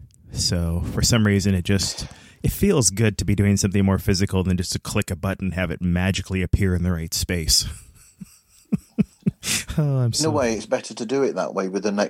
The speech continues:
Speaker 2: with an extra track, because otherwise, if you try to insert it into there, you sometimes get a glitch,
Speaker 1: Oh,
Speaker 2: like
Speaker 1: no.
Speaker 2: a, that you have to then try and correct in the software. You have to do something about it, edit it.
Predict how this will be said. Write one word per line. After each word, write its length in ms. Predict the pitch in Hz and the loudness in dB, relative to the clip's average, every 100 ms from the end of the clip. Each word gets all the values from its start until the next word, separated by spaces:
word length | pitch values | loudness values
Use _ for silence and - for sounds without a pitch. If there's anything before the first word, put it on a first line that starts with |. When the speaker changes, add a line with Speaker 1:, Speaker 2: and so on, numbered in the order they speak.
| - | 0
Speaker 2:
with 180 | 113 110 | 0 2
an 80 | |
extra 280 | 110 104 - | 2 0 -6
track, 460 | - 113 95 - - _ _ _ - | -2 0 0 -2 -14 _ _ _ -4
because 400 | 120 110 104 - | 0 0 0 0
otherwise, 460 | 143 123 98 107 | 0 2 2 0
if 80 | 120 | -2
you 60 | - | -8
try 220 | - 139 | -2 0
to 140 | - - | 0 -2
insert 560 | 131 - 127 131 120 | -2 -2 2 2 0
it 60 | - | 0
into 360 | 127 127 - 98 | 0 0 -4 -2
there, 320 | 87 85 85 - - _ - | 2 2 0 -8 -20 _ -4
you 100 | 98 | -2
sometimes 600 | - 160 147 120 107 104 | 2 2 2 2 0 2
get 180 | 113 - | 2 2
a 60 | |
glitch, 760 | 101 117 135 98 - - - - _ - | 0 2 2 2 0 -6 -6 -10 _ -12
Speaker 1:
Oh, 340 | - - - - | -8 -8 -6 0
Speaker 2:
like 260 | 107 95 | 2 2
Speaker 1:
no. 260 | 98 92 90 - _ - | 2 2 0 -4 _ -16
Speaker 2:
a, 40 | 104 | -2
that 160 | 110 | 0
you 100 | 101 | 0
have 320 | 113 127 - - | 0 0 -2 -2
to 320 | 104 101 95 95 | 0 2 -2 -2
then 500 | 113 110 98 95 - _ _ _ | 0 2 2 0 -4 _ _ _
try 280 | - 123 120 | -2 2 4
and 220 | 107 101 | 4 2
correct 920 | - 113 101 113 107 90 - - - - - _ _ | -2 -2 2 2 2 0 -4 -10 -10 -12 -20 _ _
in 160 | 117 110 | 0 2
the 80 | 110 | 2
software. 580 | - 123 110 - 95 95 | 2 0 -2 0 2 2
You 100 | 98 | 0
have 140 | - | -2
to 80 | 104 | -4
do 240 | 95 120 | -2 -2
something 300 | 117 107 101 | 0 0 2
about 320 | 101 117 110 110 | 2 2 0 0
it, 60 | - | 0
edit 360 | 120 123 - | 0 0 -2
it. 380 | 80 80 - - | -2 -2 -4 -10